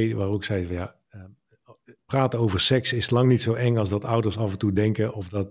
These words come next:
dat ministers vaak de-, ja, minister stond er niet in, maar dit, denk ik dat het ook vaak ouders zijn.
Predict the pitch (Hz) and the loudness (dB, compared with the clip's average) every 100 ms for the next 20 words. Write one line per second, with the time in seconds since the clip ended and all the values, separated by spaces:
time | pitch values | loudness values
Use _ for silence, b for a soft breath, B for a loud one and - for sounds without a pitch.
0 | - 104 95 107 113 107 113 117 120 - | -6 -6 -6 -6 -6 2 4 4 0 -2
1 | - 107 104 104 107 101 101 107 - 98 | 0 0 2 0 0 2 2 2 0 -4
2 | - 104 98 92 101 101 98 92 92 104 | -2 0 0 0 0 0 -2 -4 -6 -4
3 | 104 101 95 98 - 92 98 - 95 - | -2 -2 -6 -12 -12 -12 -10 -8 -8 -4
4 | 98 92 - 95 98 | -4 -6 -6 -6 -8